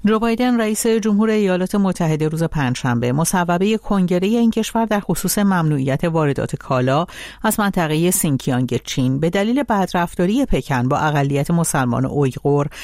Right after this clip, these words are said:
و سایر گروه‌ها را امضا کرد تا این مصوبه رسماً به قانون تبدیل شود. این قانون واردات کلیهٔ کالاها از منطقهٔ سینکیانگ چین را به آمریکا ممنوع اعلام می‌کند. آمریکا می‌گوید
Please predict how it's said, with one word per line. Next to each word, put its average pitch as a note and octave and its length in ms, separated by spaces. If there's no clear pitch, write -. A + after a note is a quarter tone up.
و D#3 80
سایر C3+ 380
گروه‌ها B2+ 480
را B2 220
امضا D#3 340
کرد F#3+ 340
تا G3 100
این F3 120
مصوبه G3 600
رسماً G#3+ 520
به B3+ 160
قانون A3 480
تبدیل - 340
شود. - 300
این A3+ 200
قانون G3+ 320
واردات F#3 440
کلیهٔ D3 460
کالاها C3 600
از F#3+ 140
منطقهٔ C#3+ 460
سینکیانگ C3+ 840
چین E3 360
را F3+ 120
به F#3 80
آمریکا B2+ 400
ممنوع B2 380
اعلام A#2+ 260
می‌کند. C#3 400
آمریکا C#3 280
می‌گوید E3 380